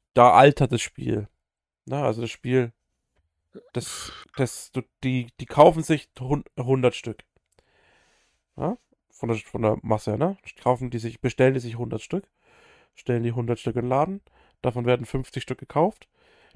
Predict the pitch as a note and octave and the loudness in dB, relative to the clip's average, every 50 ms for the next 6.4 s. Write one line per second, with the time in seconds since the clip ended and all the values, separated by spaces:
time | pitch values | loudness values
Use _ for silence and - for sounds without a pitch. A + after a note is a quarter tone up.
0 | _ _ B2+ B2 A#2+ A#2 A#2+ - - _ _ _ - - B2+ A#2+ - - - A#2 | _ _ 2 2 2 2 -4 -8 -12 _ _ _ -8 -8 -8 -8 -8 2 4 6
1 | A#2 A#2+ B2 B2 B2 A#2+ B2 B2 B2 B2 A#2+ - B2+ B2+ C#3+ D#3 F3 F#3+ G#3 A3 | 6 6 4 2 2 4 4 2 2 0 0 0 2 2 4 2 2 0 -2 -4
2 | - B2+ A#2+ A#2+ B2+ A#2+ A#2+ - C3 B2 C3 B2 - - C3+ B2 - - B2 B2+ | -6 -6 -4 -4 -6 -6 -6 -6 -2 0 0 -2 -2 -6 -8 -8 0 4 6 6
3 | D3+ D#3 E3 - F3 E3 - E3+ - - F3 F#3+ G3+ - _ - - - - - | 6 6 2 -4 -6 -4 -4 -4 -2 0 -2 -2 -2 -4 _ -20 -20 -20 -20 -20
4 | - - - _ _ - C3+ B2 A#2 B2+ B2 C3+ D#3 E3+ F#3 - _ _ _ _ | -20 -20 -20 _ _ -10 -10 -4 2 4 4 4 4 0 -4 -8 _ _ _ _
5 | _ _ _ _ _ _ _ _ _ _ _ _ _ _ _ - - - D3 C#3+ | _ _ _ _ _ _ _ _ _ _ _ _ _ _ _ -18 -2 0 2 2
6 | C#3+ C#3+ C#3+ C3 C3 A#2 G#2 | 4 4 6 6 6 4 2